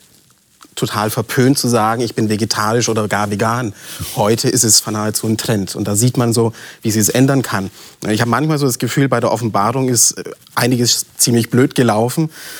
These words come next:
dass es mit der Zeit so einen schlechten Ruf bekommen hat,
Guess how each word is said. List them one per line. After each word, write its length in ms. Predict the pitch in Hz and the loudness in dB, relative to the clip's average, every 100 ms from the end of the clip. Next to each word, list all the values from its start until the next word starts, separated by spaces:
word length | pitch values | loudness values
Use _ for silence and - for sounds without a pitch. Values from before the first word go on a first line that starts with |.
| - | -6
dass 160 | 131 120 | -2 2
es 220 | 120 - | 2 2
mit 140 | 131 | 2
der 180 | 120 104 | 2 0
Zeit 420 | - - 123 165 | -2 0 2 0
so 140 | - 151 | 0 -2
einen 220 | 127 127 | 0 0
schlechten 580 | - - 135 170 - 165 | 0 0 2 2 2 2
Ruf 320 | 139 185 180 | 4 2 2
bekommen 500 | - 151 135 139 127 | -2 -2 0 0 0
hat, 200 | 135 - | -4 -4